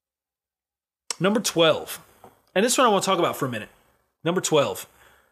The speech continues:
The Blackwell Ghost series. Produced starting in two thousand seventeen and actually ongoing right now. They just,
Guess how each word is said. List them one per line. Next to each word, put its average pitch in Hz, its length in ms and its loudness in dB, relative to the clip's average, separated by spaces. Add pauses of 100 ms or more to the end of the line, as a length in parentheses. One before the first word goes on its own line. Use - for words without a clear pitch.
(680)
The 151 80 0
Blackwell 170 760 0
Ghost 139 760 0
series. 120 920 -2 (680)
Produced 156 560 0
starting 165 420 0
in 135 80 -2
two - 180 -2
thousand 147 360 0
seventeen 151 560 0
and 139 100 -4
actually 147 440 0
ongoing 139 600 0
right 139 220 -2
now. 147 180 0
They 123 140 -4
just, 139 420 0